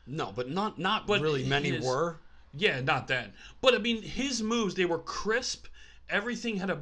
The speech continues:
Speaker 2: a permanent end to it.
Speaker 1: And they all fit his,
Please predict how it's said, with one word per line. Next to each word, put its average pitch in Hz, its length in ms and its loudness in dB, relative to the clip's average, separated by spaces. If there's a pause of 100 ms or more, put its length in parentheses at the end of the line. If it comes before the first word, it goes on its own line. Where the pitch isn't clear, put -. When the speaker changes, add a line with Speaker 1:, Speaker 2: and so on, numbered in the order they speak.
(400)
Speaker 2:
a 143 100 -2
permanent 214 540 -2
end 202 220 0
to 226 120 0
it. 208 120 0 (120)
Speaker 1:
And 214 120 2
they 226 100 2
all 208 180 0
fit 208 320 0
his, 147 420 -4